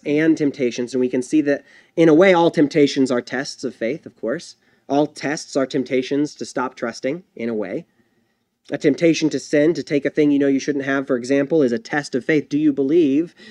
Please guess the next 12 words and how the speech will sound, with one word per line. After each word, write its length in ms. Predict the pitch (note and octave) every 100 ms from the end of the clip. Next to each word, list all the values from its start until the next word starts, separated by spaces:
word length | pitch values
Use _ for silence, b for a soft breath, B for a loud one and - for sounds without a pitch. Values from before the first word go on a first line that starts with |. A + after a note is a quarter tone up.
| -
that 160 | C#3
Christ 400 | C#3 C3+ B2+ -
satisfies? 840 | - - C#3+ C3+ - A2 F2+ F2+ - b b
Do 100 | B2
you 160 | D#3 D3+
believe 680 | C3+ B2+ E3+ G#3 G#2+ G2+ _ b -
that 100 | C3
there 160 | C#3
is 100 | B2+
joy 380 | - C#3+ D3 D3+
in 100 | C3
obedience? 840 | A#2 A#2 A2+ C3+ F#3+ C4 - -